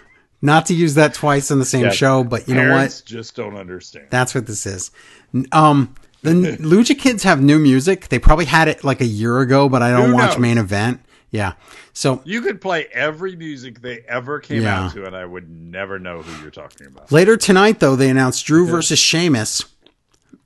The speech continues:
Speaker 1: and the winner faces Damian Priest for the U S title at Extreme Rules. Oh. Okay. Some move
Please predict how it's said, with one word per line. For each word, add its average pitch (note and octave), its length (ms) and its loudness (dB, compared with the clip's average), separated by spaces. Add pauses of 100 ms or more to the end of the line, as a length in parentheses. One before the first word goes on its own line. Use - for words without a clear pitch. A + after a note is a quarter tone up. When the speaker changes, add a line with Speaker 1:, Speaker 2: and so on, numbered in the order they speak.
(140)
Speaker 1:
and E3 120 6
the E3+ 80 8
winner G3+ 360 6
faces C#3+ 460 -4
Damian D#3 320 4
Priest E3 260 -2
for D3 80 -2
the C3+ 100 2
U C#3 120 4
S C3 120 0
title C3+ 360 0
at A2 60 0
Extreme A#2 420 -2
Rules. A2 360 -2 (140)
Oh. A2 320 -10 (1000)
Okay. A#2+ 260 -6 (300)
Some G3+ 420 2
move E3 360 4